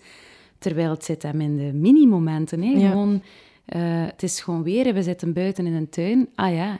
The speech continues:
Speaker 1: en die is hier niet.
Speaker 2: Mhm.
Speaker 1: En normaal gezien zou die nu in een tuin bezig zijn, zo dat gevoel. En hetgeen dat ze zegt van dat mensen niet goed weten wat te zeggen. Ja, mensen schieten zo wat in een kramp en willen het, het is vanuit enorm goede wil. Ze willen iets zeggen, maar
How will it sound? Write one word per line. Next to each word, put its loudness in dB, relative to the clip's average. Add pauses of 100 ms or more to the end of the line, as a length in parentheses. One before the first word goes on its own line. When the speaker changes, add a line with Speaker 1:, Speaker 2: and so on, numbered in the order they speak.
Speaker 1:
en -2
die -2
is -4
hier -4
niet. -4
Speaker 2:
Mhm. 2
Speaker 1:
En 0
normaal -2
gezien 0
zou 0
die -2
nu 0
in 0
een -4
tuin -2
bezig -6
zijn, -8
zo -8
dat -6
gevoel. -6 (760)
En 0
hetgeen -2
dat -2
ze -10
zegt -8
van -4
dat -6 (180)
mensen -4
niet -2
goed -4
weten -2
wat -6
te -8
zeggen. -6 (720)
Ja, -10
mensen 0
schieten -4
zo -2
wat -2
in -2
een 0
kramp -2
en -2
willen 2
het, -2 (420)
het -20
is -4
vanuit 0
enorm 6
goede 2
wil. 2
Ze -4
willen 4
iets -4
zeggen, 2
maar 2